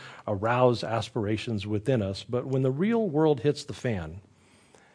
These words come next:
and real people are suffering real pain,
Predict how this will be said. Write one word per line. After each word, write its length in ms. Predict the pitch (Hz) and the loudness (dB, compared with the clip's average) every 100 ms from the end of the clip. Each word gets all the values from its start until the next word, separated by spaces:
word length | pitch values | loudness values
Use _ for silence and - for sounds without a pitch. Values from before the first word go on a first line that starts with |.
| - | -8
and 160 | 113 107 | -4 4
real 180 | 170 190 | 4 4
people 540 | 190 156 - 104 113 - | 2 0 0 -4 -6 -8
are 120 | 113 | -8
suffering 580 | - 131 123 123 120 113 | -2 -2 -2 -2 -2 -2
real 240 | 101 135 | 0 0
pain, 560 | 127 - 117 90 85 92 | 0 -2 -4 -4 -6 -12